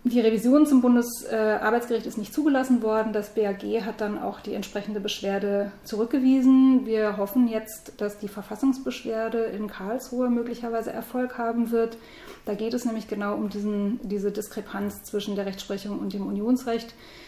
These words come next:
weil das ja eigentlich der E U G H entscheiden muss, ähm, wenn die Standards des Unionsrechts nicht eingehalten werden, ob hier jetzt eine Ausnahme zum Beispiel vorliegt oder so. Und wenn man dem E U G H nicht die Gelegenheit gibt, darüber zu entscheiden,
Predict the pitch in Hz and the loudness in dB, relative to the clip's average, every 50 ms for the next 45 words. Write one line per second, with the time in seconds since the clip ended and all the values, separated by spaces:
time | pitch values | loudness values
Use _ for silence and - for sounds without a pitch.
0 | - - - - 214 208 208 202 - 214 - 196 196 233 226 - 226 - - 202 | -20 -14 -8 -4 -2 -2 -2 -2 -4 -4 -2 -2 -2 -2 -2 -4 -4 -4 -2 -2
1 | 196 202 202 202 185 180 208 208 220 220 208 190 - 208 190 190 190 190 190 185 | -2 0 0 -2 -2 -2 -2 -2 -2 -2 -4 -6 -4 -4 -4 -2 -2 -2 -2 -4
2 | 190 - - - - 196 190 185 190 190 190 185 190 190 190 190 202 - - 202 | -6 -8 -12 -12 -10 -8 -6 -4 -2 -2 -2 -2 -4 -4 -4 -4 -4 -6 -6 -6
3 | 202 196 196 208 202 - - - 202 - 208 202 202 202 196 - 202 190 - - | -6 -4 -4 -4 -6 -6 -10 -12 -10 -8 -6 -6 -4 -4 -6 -6 -8 -8 -8 -8
4 | 196 - - 233 226 226 226 226 190 220 220 220 233 214 196 208 202 202 202 190 | -8 -8 -6 -4 -2 -2 -2 -2 -2 -4 -4 -4 -4 -2 -2 -2 -2 -2 -4 -6
5 | - - - 214 202 - 202 202 - 196 196 208 202 - 208 196 196 196 202 196 | -6 -4 -4 -4 -4 -4 -6 -6 -4 -2 -2 -2 -2 -4 -4 -4 -4 -4 -4 -6
6 | - 214 208 196 196 190 - - 214 202 208 - 208 202 202 202 196 196 190 190 | -6 -8 -8 -6 -6 -8 -6 -4 -4 -4 -4 -4 -6 -4 -4 -2 -4 -4 -6 -8
7 | - - 202 190 190 196 190 196 233 247 - - - - - - - - - - | -10 -10 -8 -8 -6 -4 -4 -4 -4 -4 -6 -10 -20 -20 -20 -20 -20 -20 -20 -20
8 | - - 269 226 220 190 214 208 214 214 208 202 202 202 - 202 202 208 202 190 | -14 -8 -4 -2 -2 0 0 0 0 0 0 0 -2 -2 -2 -2 -2 -2 -2 -2
9 | 202 196 202 208 214 202 - 226 202 208 202 214 240 254 240 226 226 214 - - | -2 -2 -2 -2 -4 -4 -6 -4 -2 0 0 2 4 4 4 4 2 -4 -6 -6
10 | 226 - - 220 202 220 214 - - - - 202 190 - 202 202 208 214 220 240 | -8 -6 -6 -4 -2 -2 -2 -4 -4 -6 -8 -8 -6 -6 -6 -4 -2 2 4 6
11 | 247 247 254 | 8 8 6